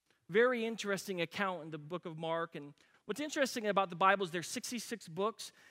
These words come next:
and amongst those books from Genesis, that's in the Old Testament, to Revelation, which ends the New Testament,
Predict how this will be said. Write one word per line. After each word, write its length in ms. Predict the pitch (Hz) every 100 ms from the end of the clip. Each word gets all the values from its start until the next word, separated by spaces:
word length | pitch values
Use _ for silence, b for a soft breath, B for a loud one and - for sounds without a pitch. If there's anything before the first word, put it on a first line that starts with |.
| B
and 100 | 196
amongst 340 | 196 214 233
those 220 | - 208 160
books 300 | 170 220 -
from 180 | 175 170
Genesis, 500 | 202 202 208 220 190
that's 280 | 185 -
in 160 | 190 185
the 60 | 180
Old 200 | 185 185
Testament, 380 | 208 196 196 170
to 120 | 170
Revelation, 540 | 170 196 196 196 214
which 140 | 180 -
ends 260 | 190 208 160
the 100 | 170
New 160 | 185
Testament, 460 | 202 196 170 180